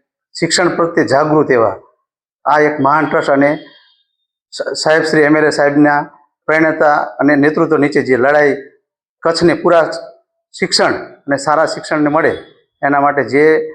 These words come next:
લડાઈ ચાલુ છે એને અંતર્ગત હું સરકારશ્રીને એટલી વિનંતી કરવા માંગુ છું કે સરકારશ્રી કચ્છમાં જે જાહેર કરેલી છે,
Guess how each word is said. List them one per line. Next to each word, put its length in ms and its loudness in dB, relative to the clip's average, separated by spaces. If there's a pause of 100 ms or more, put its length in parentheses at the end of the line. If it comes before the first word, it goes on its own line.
(200)
લડાઈ 300 0
ચાલુ 260 2
છે 140 -12 (760)
એને 280 2 (360)
અંતર્ગત 540 -2 (960)
હું 140 0
સરકારશ્રીને 640 0
એટલી 220 0
વિનંતી 280 0
કરવા 220 2
માંગુ 240 -2
છું 200 -20 (500)
કે 80 2
સરકારશ્રી 680 -2 (560)
કચ્છમાં 800 0
જે 140 -4
જાહેર 400 2
કરેલી 320 0
છે, 180 -12